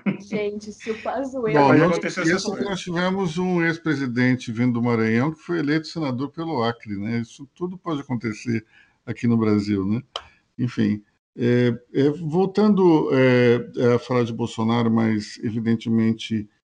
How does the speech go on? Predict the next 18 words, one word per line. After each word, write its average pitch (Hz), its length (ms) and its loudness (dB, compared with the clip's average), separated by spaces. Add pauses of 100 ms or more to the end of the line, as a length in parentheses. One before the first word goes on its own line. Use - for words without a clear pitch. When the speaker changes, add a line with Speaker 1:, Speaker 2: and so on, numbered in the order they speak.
(120)
Speaker 2:
sob 113 340 0
outro 113 280 0
aspecto, 113 680 -4 (340)
e 117 340 6
retomando 123 440 2
esse 117 180 -4
mote 113 560 0
que - 120 -10
nós 113 220 0
estamos 110 420 -4
no 110 100 -6
país 107 380 -2
das 95 320 -4
discussões - 640 -4
inúteis, 113 600 -2 (840)
é, 127 500 6 (120)
tivemos 160 460 4
mais 151 520 2